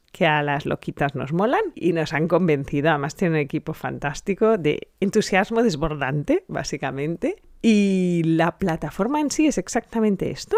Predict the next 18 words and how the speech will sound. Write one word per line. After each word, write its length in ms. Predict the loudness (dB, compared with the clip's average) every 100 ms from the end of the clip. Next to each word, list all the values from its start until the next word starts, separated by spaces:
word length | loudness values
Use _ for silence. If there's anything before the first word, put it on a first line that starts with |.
| 0
es 200 | -2 0
un 240 | 0 2
layout 480 | 4 4 6 4 2
de 160 | 2 2
oficina, 680 | 2 -4 0 2 2 0
puedes 300 | 0 -2 -2
ponerle 440 | -4 -4 -2 0 0
una 160 | 0
distribución 760 | 0 -2 -4 -4 -2 -2 -2 0
de 220 | 0 -2
gran 340 | -4 0 0 0
auditorio, 840 | 0 0 4 4 6 4 2 0 -2
puedes 260 | 0 0
poner 280 | -2 -2 0
una 140 | 0
distribución 500 | 0 -2 -4 -2 -2
de 160 | -2 -2 4
concierto, 720 | 4 4 4 4 2 -4